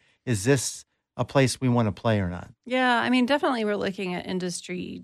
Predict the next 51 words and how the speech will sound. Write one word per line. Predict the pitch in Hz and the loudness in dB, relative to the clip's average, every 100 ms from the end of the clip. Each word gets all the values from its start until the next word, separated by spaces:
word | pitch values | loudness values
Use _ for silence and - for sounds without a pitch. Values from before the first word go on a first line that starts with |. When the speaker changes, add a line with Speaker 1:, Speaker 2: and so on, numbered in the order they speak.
| - | -12
Speaker 2:
trends | - 160 175 170 180 | -6 -2 -2 -2 -6
in | 185 | -6
general. | 175 151 165 - - 202 - _ - - | -4 -4 -4 -6 -6 -8 -12 _ -20 -4
I | 214 | 2
mean, | 202 | 2
so | 202 | 2
there | 190 | 2
has | 190 190 - | 2 0 -2
to | 185 | -6
be | 175 - 185 - | -4 -4 -4 -6
a | |
basic, | 180 - 170 127 120 - - _ _ _ | -4 -4 -4 -4 -6 -8 -20 _ _ _
you | 143 | -12
know, | |
there | 165 | -8
has | 170 | -8
to | - | -10
be | |
the | - - | -14 -6
category | - - 156 - | -4 -2 -2 -2
in | 185 | -2
general | 180 - 147 | -4 -6 -6
either | 185 180 | -4 -4
has | 175 - | -4 -6
to | 175 | -8
be | 185 - | -10 -10
growing | - 277 262 254 226 226 | -4 4 6 6 6 4
or | 220 196 190 185 | 4 4 4 4
there | 170 | 2
has | 180 185 | 0 -4
to | 180 | -4
be | 180 | -2
a | |
big | 175 180 | 0 0
enough | 175 175 | 0 -4
segment | - 175 185 180 170 | -4 -2 -2 -2 -2
that's | 170 - | -4 -4
been | 170 | -6
stagnant | 170 - 165 165 175 - - | -6 -2 0 0 -2 -6 -8
that | - - | -12 -14
c-, | - | -18
we | 247 175 | -16 -12
see | - - - - | -10 -8 -10 -10
innovation | 180 185 180 - - | -6 -4 -4 -6 -8
happening | 180 - - - 202 | -8 -10 -12 -16 -14
to | - - | -14 -10
help | 175 226 - _ - | -10 -10 -14 _ -10
re-energize | 196 175 175 190 - 190 | -8 -6 -8 -10 -10 -10
that | 196 | -10
growth. | - - 196 185 - _ - - - _ - | -6 -4 -4 -4 -12 _ -20 -20 -20 _ -2
Um, | 202 196 202 196 | 2 2 0 -2